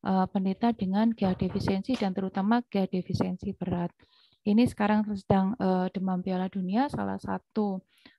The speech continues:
eh, atlet sepak bola yang tersohor itu dulunya adalah,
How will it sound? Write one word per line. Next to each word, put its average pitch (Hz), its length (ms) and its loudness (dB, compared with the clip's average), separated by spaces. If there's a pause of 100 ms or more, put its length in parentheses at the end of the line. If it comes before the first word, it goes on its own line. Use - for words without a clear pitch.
(140)
eh, 185 320 0
atlet 202 320 0
sepak 196 400 -4
bola 185 320 0
yang 180 80 -4
tersohor 196 480 -2
itu 226 320 -4
dulunya 196 400 0
adalah, 208 400 0